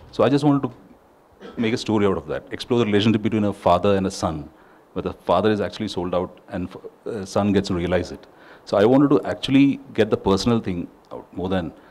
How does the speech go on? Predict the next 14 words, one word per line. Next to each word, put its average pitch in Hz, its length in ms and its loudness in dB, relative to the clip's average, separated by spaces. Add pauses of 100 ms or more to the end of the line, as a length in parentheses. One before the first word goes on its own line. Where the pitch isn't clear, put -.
(140)
so - 120 -6
the 123 60 0
state 143 340 6
was 147 200 10
a 135 80 10
very, 127 420 6 (480)
uh, - 360 -20 (180)
capital 110 340 2
city 117 180 0
was 113 160 0
so, 110 140 2
chosen 104 380 -2
for 95 100 -2
that. 76 240 -4